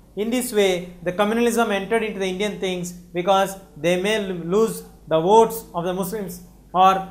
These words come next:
Muslims may feel that they are not getting satisfied or interested towards the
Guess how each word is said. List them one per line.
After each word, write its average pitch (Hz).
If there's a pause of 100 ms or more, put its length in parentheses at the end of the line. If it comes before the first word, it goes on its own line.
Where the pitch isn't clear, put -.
(160)
Muslims 202
may 196
feel 226
that 202 (200)
they 170
are 185
not 202
getting 185
satisfied 190 (140)
or 175
interested 180 (200)
towards 180
the 180